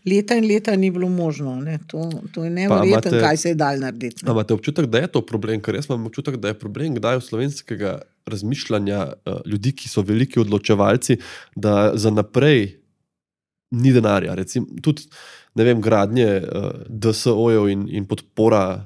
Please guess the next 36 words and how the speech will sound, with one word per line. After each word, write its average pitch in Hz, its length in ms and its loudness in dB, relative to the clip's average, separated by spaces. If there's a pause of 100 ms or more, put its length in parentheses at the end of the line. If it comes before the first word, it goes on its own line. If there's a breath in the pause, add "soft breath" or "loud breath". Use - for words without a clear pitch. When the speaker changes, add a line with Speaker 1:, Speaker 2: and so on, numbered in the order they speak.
(100)
Speaker 2:
dolgoročni 110 840 0
oskrbi 139 420 2
se 120 180 -2
zdaj 117 400 4
o 107 100 -6
tem 110 180 2
pogovarja, 107 500 0
ko - 160 -2
je 104 80 4
res 107 160 -2
kriza. - 380 0 (1120 soft breath)
Čeprav 117 320 2
bi 117 100 4
vsak 139 240 2
lahko 123 260 0
pomislil, 123 440 2
da 98 100 2
bo 101 280 2
populacija 113 580 0
starejša, 113 460 2
da 104 100 0
imamo 104 220 2
fiksno 120 320 -2
število 110 400 2
postelj, 107 460 -2 (500 loud breath)
um, 104 300 -2 (120)
in 113 140 -2
tudi, 127 240 -6
kot - 120 -6
sem, 117 160 -8 (220)
vi 120 140 -4
ste 120 160 -2
najbrž 110 380 0
opozarjali, 113 500 2
da 101 140 -2 (320)
naše 104 480 -4